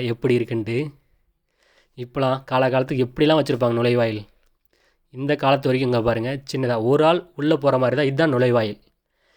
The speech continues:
இந்த நுழைவாயில் வழியா போனோடனே நம்ம அப்படியே ஒரு மணியை பார்ப்போம்.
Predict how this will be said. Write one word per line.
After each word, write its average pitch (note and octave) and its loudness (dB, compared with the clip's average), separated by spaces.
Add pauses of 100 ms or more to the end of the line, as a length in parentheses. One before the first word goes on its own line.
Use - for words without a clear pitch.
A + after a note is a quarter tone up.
(200)
இந்த D3+ -6 (100)
நுழைவாயில் F3+ 2
வழியா D#3 2
போனோடனே C3 0 (140)
நம்ம A2+ -2
அப்படியே E3 -4
ஒரு C#3+ 2
மணியை C#3 2 (100)
பார்ப்போம். A#2 -2